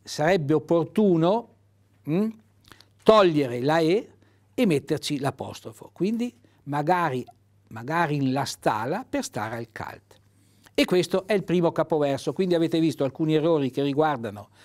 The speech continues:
l'accento fonico, e un errore che riguarda l'uso dell'apostrofo, l'elisione. Andiamo al secondo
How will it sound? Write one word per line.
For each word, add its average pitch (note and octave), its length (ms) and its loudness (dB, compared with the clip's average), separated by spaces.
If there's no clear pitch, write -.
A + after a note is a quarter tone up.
l'accento D#3 600 0
fonico, D#3 680 -2
e B3+ 60 4
un G#3+ 120 4
errore D#3+ 440 2
che D#3+ 100 -2
riguarda D3+ 580 -2
l'uso F3+ 400 -2
dell'apostrofo, C#3+ 800 -4
l'elisione. C#3+ 760 0
Andiamo A#3+ 300 2
al A#3+ 60 4
secondo G3 600 2